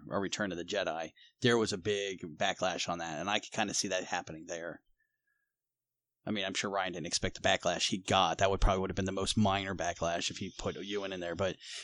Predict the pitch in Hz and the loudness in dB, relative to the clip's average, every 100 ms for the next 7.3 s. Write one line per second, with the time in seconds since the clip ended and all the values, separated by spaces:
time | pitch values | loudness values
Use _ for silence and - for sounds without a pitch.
0 | - - 131 135 123 117 - - _ - | -6 6 10 12 10 6 -2 -20 _ -20
1 | _ - 135 - 135 143 139 165 156 - | _ -6 -2 2 2 4 10 12 12 12
2 | 131 - 127 127 107 - 117 117 104 92 | 10 10 10 6 4 0 0 2 -2 0
3 | - - _ _ _ 135 120 117 107 104 | -2 -2 _ _ _ 8 8 6 4 4
4 | 104 98 90 92 90 80 78 - _ - | 4 2 2 4 4 0 -4 -10 _ -2
5 | 110 - 101 92 95 107 95 85 101 95 | 0 4 4 2 4 4 4 0 0 0
6 | 95 90 _ _ - 92 82 101 87 - | -4 -6 _ _ -4 -2 0 -2 -4 -6
7 | 90 90 80 | -6 -4 -8